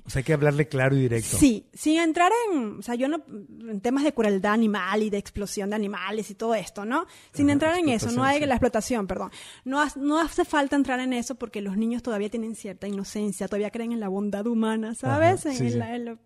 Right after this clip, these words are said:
Speaker 2: que somos todos buenos y que queremos, ¿no? Pero sí hay que explicarle, por ejemplo, la salchicha no es un alimento saludable, papi, le digo yo, no lo es, es los restos de los animalitos, están ahí y es, y no es saludable,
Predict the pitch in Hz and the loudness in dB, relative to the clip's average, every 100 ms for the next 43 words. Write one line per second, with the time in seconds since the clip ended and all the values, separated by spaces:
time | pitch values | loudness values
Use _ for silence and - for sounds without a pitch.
0 | - 208 220 254 254 233 240 220 190 196 | -10 -8 -2 -2 -2 0 0 0 0 0
1 | 220 202 196 - 202 196 185 247 - - | -2 -2 -6 -6 -4 -2 -2 -2 -6 -14
2 | - - - 262 269 254 320 320 392 - | -20 -20 -6 2 2 4 0 0 -4 -6
3 | 269 240 233 285 302 285 240 240 294 262 | -4 0 2 2 0 0 0 0 -2 -2
4 | 240 - 214 - 285 - 240 247 339 349 | -6 -6 -8 -8 -10 -8 -8 -6 -6 -4
5 | 302 302 320 320 320 392 415 403 320 339 | -4 -4 -6 -4 -2 -2 -4 -6 -8 -8
6 | 262 240 247 254 254 254 262 311 330 359 | -8 -8 -8 -8 -10 -8 -6 -4 -4 -4
7 | - 294 302 320 320 320 277 330 311 302 | -8 -10 -10 -8 -6 -8 -8 -10 -6 -6
8 | 277 285 277 285 294 294 285 269 254 247 | -4 -2 -2 -2 -2 -4 -6 -8 -6 -8
9 | 254 254 262 269 - - - 247 269 262 | -6 -6 -6 -8 -16 -20 -8 -4 -2 -2
10 | - 277 285 339 403 277 233 214 202 220 | -4 -2 0 -2 -6 -6 -6 -6 -10 -12